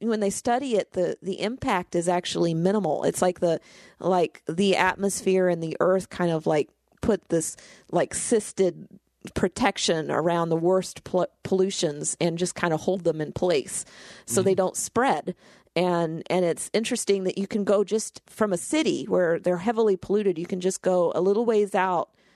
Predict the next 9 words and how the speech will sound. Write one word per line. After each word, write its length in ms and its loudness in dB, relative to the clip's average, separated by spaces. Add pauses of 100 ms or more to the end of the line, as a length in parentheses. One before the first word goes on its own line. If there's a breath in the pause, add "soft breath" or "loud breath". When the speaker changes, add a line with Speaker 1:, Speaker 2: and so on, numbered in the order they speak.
(180 soft breath)
Speaker 1:
um, 420 -2
a 80 -2
certain 320 -2
distance 420 -4
away 140 2
from 160 -12
the 80 -6
city, 460 -2
and 400 -4